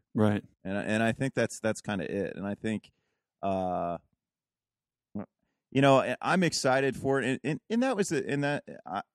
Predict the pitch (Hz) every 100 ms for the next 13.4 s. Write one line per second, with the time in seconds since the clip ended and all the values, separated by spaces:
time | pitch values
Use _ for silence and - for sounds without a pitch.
0 | _ _ - 135 127 120 67 104 - 123
1 | - 143 - 127 110 104 101 98 - _
2 | _ - 139 127 - _ - - _ _
3 | 127 185 165 147 120 117 127 - 117 117
4 | 113 - 110 107 107 - 98 95 90 -
5 | - _ - 92 92 85 - 95 107 104
6 | - 101 98 92 95 107 107 104 98 95
7 | 90 95 98 95 101 104 104 104 120 101
8 | 92 92 90 87 78 - _ _ _ _
9 | _ _ _ _ _ _ _ _ - -
10 | 135 107 131 160 139 117 107 104 104 101
11 | 92 92 98 87 85 - 95 92 - 98
12 | 104 101 95 - - 90 - - 101 104
13 | 98 95 -